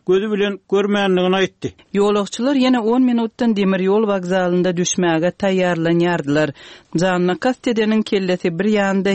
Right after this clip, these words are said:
Speaker 2: her eli, aýagy başga ýere bölünüp, gana bulaşyp ýatyrdy. Bu zatlary otlynyň epişketinden gören çagalar adamlar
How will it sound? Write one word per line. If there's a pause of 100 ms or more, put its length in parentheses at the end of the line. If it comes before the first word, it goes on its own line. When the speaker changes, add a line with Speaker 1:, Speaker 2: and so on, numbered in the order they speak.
(100)
Speaker 2:
her
eli,
aýagy
başga
ýere
bölünüp, (380)
gana
bulaşyp
ýatyrdy. (180)
Bu
zatlary
otlynyň
epişketinden
gören
çagalar
adamlar